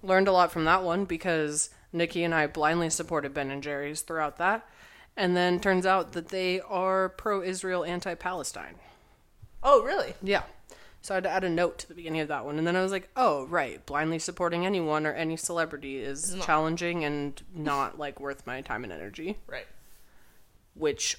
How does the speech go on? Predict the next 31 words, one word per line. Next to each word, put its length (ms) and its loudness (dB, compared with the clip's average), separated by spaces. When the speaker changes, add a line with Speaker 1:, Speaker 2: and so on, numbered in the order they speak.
Speaker 1:
also 380 4
set 220 -6
the 80 -8
tone 300 -6
for 140 -12
the 100 -8
entire 320 -8
<laughs> 0 -
podcast. 1200 10
'Cause 140 0
it's 160 -2
like, 380 4
okay, 280 8
Speaker 2:
Can't 120 6
Speaker 1:
yeah, 160 10
Speaker 2:
just 100 2
do 80 0
Speaker 1:
you 60 0
Speaker 2:
that. 80 -4
Speaker 1:
can. 280 0
And 460 8
celebrity 600 2
culture, 540 0
I've 280 4
been 220 2
into 420 2
for 160 -6
a 100 0
long, 360 0
long 200 2
time. 480 2